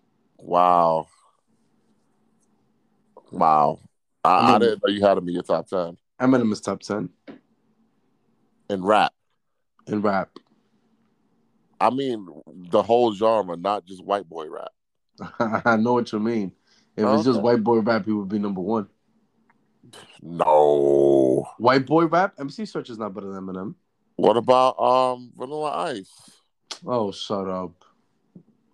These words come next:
Speaker 1: All right, stop. Corroborate and listen. Ice is back for a brand new adventure.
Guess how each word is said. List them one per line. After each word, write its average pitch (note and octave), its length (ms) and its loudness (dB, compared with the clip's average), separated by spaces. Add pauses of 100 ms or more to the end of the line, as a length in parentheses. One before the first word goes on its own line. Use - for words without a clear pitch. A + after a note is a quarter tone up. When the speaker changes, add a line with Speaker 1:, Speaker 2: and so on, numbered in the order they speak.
Speaker 1:
All G2+ 80 -2
right, F#2 200 -2
stop. F#2 360 -4 (160)
Corroborate E2+ 720 -8
and C#2+ 180 -14
listen. D2+ 600 -6 (140)
Ice F2 260 -2
is - 60 -20
back F2 260 0
for C2+ 180 -8
a C2 40 -6
brand F2 380 -4
new B1+ 140 -12
adventure. D2+ 580 -8